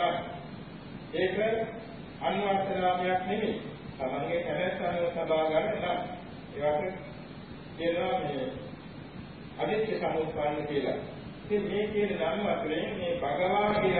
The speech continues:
ආදී ගුණපද නේමිතික නාම කියලා හඳුන්වන අර්ථ කතාවල කියන්නේ යම් කිසි උසස් ගුණයක් නිමිති කොට ලැබිච්ච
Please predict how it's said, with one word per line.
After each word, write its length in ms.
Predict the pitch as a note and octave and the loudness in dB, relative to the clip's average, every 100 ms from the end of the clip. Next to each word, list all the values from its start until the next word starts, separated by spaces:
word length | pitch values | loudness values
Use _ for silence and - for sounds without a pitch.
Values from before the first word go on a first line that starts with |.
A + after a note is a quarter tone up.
| E3 | 8
ආදී 400 | D#3+ D#3+ D#3 D3+ | 10 10 8 6
ගුණපද 1040 | - - - - - - - - - - - - - | 4 4 6 8 8 8 8 8 6 0 -4 -6 -2
නේමිතික 600 | D#3+ G3+ G#3 G3 F#3+ F3+ | 6 8 8 6 6 6
නාම 300 | F3+ F3 E3 E3 | 8 8 8 8
කියලා 320 | D#3 D#3 B2+ | 6 8 8
හඳුන්වන 380 | - D3+ D3 E3 | 6 4 4 6
අර්ථ 280 | C3+ - | 6 6
කතාවල 540 | - C3 B2+ C3 A#2+ B2+ | 2 2 4 6 6 6
කියන්නේ 520 | B2+ D3+ E3 G#3 F3 | 6 6 8 8 8
යම් 100 | E3+ E3+ | 8 6
කිසි 260 | E3+ F3 | 4 6
උසස් 180 | F#3+ - F#3+ F#3+ | 6 6 6 6
ගුණයක් 400 | F#3 E3+ F#3 F#3 | 6 6 6 6
නිමිති 340 | F3+ F3 F3 | 4 2 2
කොට 220 | F3+ E3+ E3+ | 6 6 8
ලැබිච්ච 360 | D#3 D#3 D3 | 6 6 4